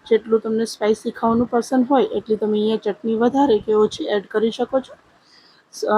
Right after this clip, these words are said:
શેઝવાન ચટણી ના હોય તો તમે ગ્રીન જે સેન્ડવિચની ચટણી આવે છે એ પણ એડ કરી શકો છો. એ પણ ના હોય તો તમે ટોમેટો કેચઅપ પણ અહીંયા એડ કરી શકો છો. તો આ રીતના આપણે ચટણીને સ્પ્રેડ કરી લઈશું અને પછી આપણે જે મસાલો બનાવેલો છે એ મસાલો આપણે પાવની અંદર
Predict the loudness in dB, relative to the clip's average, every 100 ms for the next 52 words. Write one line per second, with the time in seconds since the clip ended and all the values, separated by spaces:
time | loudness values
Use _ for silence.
0 | 2 4 4 6 4 4 4 6 8 8
1 | 8 6 4 2 0 0 2 4 4 6
2 | 2 4 2 2 2 0 0 0 0 2
3 | 2 0 0 -2 0 0 2 2 2 0
4 | 0 -2 -2 -2 -2 -2 -2 0 2 4
5 | 4 0 -2 -2 -2 -4 -8 _ _ -2
6 | 0 2 0 0 0 -2 -2 0 2 2
7 | 0 -2 -2 -4 -2 -2 -2 -4 -8 -6
8 | -8 -12 -20 _ _ -20 _ _ 2 8
9 | 8 6 6 6 6 0 0 -2 -2 0
10 | 0 -2 -2 0 4 4 4 2 4 4
11 | 2 2 2 0 -2 -2 0 2 4 4
12 | 6 6 6 2 0 0 2 4 4 4
13 | 4 0 0 -2 -2 -4 -2 0 0 -2
14 | -6 -6 _ _ _ 8 8 8 2 0
15 | 0